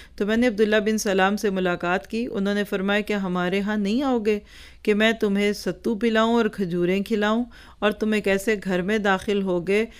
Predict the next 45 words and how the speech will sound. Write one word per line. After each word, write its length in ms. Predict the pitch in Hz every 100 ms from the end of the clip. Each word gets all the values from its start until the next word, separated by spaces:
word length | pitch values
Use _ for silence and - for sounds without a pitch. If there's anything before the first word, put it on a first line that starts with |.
| - -
कि 100 | 220
रसूलुल्लाह 580 | 214 220 240 240 240
सल्लल्लाहु 180 | 247 247
अलैहि 100 | 233
वसल्लम 240 | 196 190 180
उसमें 240 | 175 196 190
तशरीफ़ 440 | 208 233 247 254
लाए 160 | 233 226 233
थे।" 180 | 220 - - - -
यानी 180 | 185 190
अब 160 | 202 202
इन्होंने 260 | 202 214 226
hospitality 760 | 208 196 220 196 190 208 240
show 200 | 226 196
की 180 | 180 208
कि 100 | 214
"मेरे 220 | 240 254
घर 220 | 254 262 254
आइए, 340 | 233 233 247 240 - - -
खातिर 300 | 214 220 226
करूँगा।" 380 | 208 190 190 208
और 80 | 226
आपको 220 | 214 220
पता 240 | 208 190 269
है 40 |
कि 100 | 302
अल्लाह 180 | 240 226
के 120 | 240
नबी 260 | 208 175 208
भी 140 | 240
मेरे 220 | 240 254
घर 180 | 254 247
आ 100 | 233
चुके 300 | 233 233 226
हैं। 160 | 214 214 - - - - -
तो 60 |
इस 120 | 226
पर 160 | - 208
उन्होंने 300 | 190 196 196
फरमाया, 520 | 196 190 180 185 185
"तुम 220 | 190 202 208
ऐसी 260 | 208 247
सरजमीन 640 | 247 214 196 196 185 180 175
में 160 | 175
हो 220 | 175 170